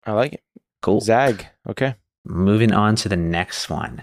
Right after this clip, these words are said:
Speaker 1: Talk about a
Speaker 2: Well
Speaker 1: re-, like, a redemption for Billings between episode to episode here.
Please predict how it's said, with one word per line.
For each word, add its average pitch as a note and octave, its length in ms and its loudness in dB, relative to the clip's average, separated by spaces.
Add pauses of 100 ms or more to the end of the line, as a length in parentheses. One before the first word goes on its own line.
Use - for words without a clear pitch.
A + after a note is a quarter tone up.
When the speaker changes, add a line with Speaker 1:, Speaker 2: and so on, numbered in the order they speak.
(120)
Speaker 1:
Talk A2+ 200 -2
about D3 240 4
a G#2+ 40 4
Speaker 2:
Well - 100 2
Speaker 1:
re-, G#2+ 240 -2
like, G#2 180 -2
a G2+ 60 -4
redemption G2 760 -4
for - 160 -12
Billings F#2+ 360 -2
between F#2+ 340 -8
episode F#2+ 300 -8
to F#2 80 -6
episode F#2 340 -8
here. F2+ 180 -12